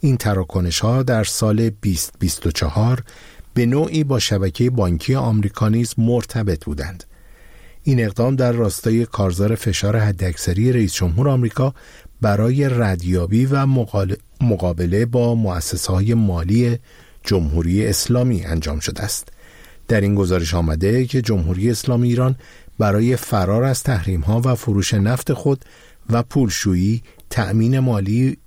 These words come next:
و نظامی به شبکه‌های بانکی سایه، به ویژه در امارات متحده عربی، هنگ کنگ و سنگاپور،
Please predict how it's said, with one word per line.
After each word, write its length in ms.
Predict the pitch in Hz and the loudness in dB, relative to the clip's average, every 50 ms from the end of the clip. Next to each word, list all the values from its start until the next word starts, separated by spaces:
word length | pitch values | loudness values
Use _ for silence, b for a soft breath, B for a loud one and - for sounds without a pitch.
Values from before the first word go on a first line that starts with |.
| - - | -6 -2
و 200 | 123 120 120 120 | 0 0 2 2
نظامی 560 | 120 117 110 92 90 92 87 90 98 110 120 | 2 2 2 0 0 0 0 0 0 0 2
به 120 | 120 127 113 | 2 0 0
شبکه‌های 640 | - - 113 98 98 92 - - 98 92 98 107 113 | 0 -2 -2 -2 -2 -2 -2 -2 0 0 2 2 2
بانکی 480 | 107 101 92 87 82 80 - 135 139 | 0 0 0 -2 -2 -2 0 0 0
سایه، 440 | 131 - - 135 127 127 131 139 143 B B B B B B B B - - | 0 0 0 0 2 2 0 0 -2 B B B B B B B B -6 -2
به 160 | 120 127 135 | 0 0 2
ویژه 320 | 143 147 135 135 143 147 | 0 0 0 0 0 0
در 260 | 135 139 131 123 127 - - | 0 0 0 0 -2 -2 -2
امارات 540 | 120 110 101 95 90 85 95 110 107 - - | 0 0 2 2 2 0 0 -2 -2 -2 0
متحده 720 | 113 110 107 107 101 87 - - 87 78 82 92 113 131 | 0 2 2 2 0 0 -2 -2 -2 0 0 2 2 2
عربی، 420 | 135 135 135 135 135 139 143 151 151 b b b b b b - | 2 2 2 0 2 0 0 0 -2 b b b b b b -4
هنگ 280 | - 117 104 92 87 80 | 0 0 2 0 0 -2
کنگ 340 | - - 98 107 123 135 135 131 | -2 -2 0 0 2 0 0 0
و 100 | 139 131 | 0 0
سنگاپور، 680 | - - 143 131 127 113 107 101 101 - 131 139 - | 0 0 0 0 0 0 0 0 0 2 0 0 0